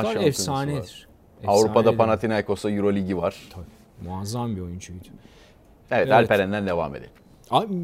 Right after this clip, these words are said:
Speaker 2: yok söyleyecek bir şey yok. Dediğim gibi ama ben Houston çok önemli hem draft'ta hem off-season'da takaslarla çok önemli, e, işler yapacak. Ya gelecek
Speaker 1: Hı hı.
Speaker 2: yıl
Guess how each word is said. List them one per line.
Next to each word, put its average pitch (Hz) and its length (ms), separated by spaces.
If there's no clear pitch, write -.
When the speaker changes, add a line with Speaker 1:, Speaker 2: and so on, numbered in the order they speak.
Speaker 2:
yok 240 260
söyleyecek 160 380
bir - 60
şey 370 140
yok. 311 160
Dediğim 190 280
gibi 131 220
ama 220 280
ben 226 340
Houston 214 520
çok 208 240
önemli 190 600
hem 202 320
draft'ta 170 560
hem 170 160
off-season'da 143 680
takaslarla 165 760
çok 170 220
önemli, 165 520
e, 139 140
işler 139 460
yapacak. 180 460
Ya 175 100
gelecek 156 600
Speaker 1:
Hı - 60
hı. 95 80
Speaker 2:
yıl 220 300